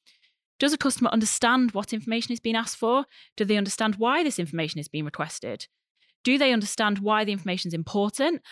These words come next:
and that it's being collected for their benefit? Where a lender uses open banking, for example, to access the customer's bank account information to assess affordability,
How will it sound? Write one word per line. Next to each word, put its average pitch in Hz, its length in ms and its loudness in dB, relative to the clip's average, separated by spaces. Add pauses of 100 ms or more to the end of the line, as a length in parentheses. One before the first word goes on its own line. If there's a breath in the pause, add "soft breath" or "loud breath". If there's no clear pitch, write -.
(220 loud breath)
and 196 100 0
that 196 80 2
it's 202 140 -2
being 190 140 -2
collected - 400 -6
for 160 100 -8
their 165 140 0
benefit? - 640 -4 (760 loud breath)
Where 269 220 2
a 302 60 4
lender 262 280 4
uses 208 300 0
open 208 280 0
banking, 233 440 0
for 185 140 -8
example, 165 400 -4
to 190 180 -2
access - 560 -4
the 180 80 -2
customer's 180 360 -4
bank 233 240 0
account 185 180 -4
information 170 420 -4
to - 100 -12
assess 165 280 -6
affordability, 185 840 -4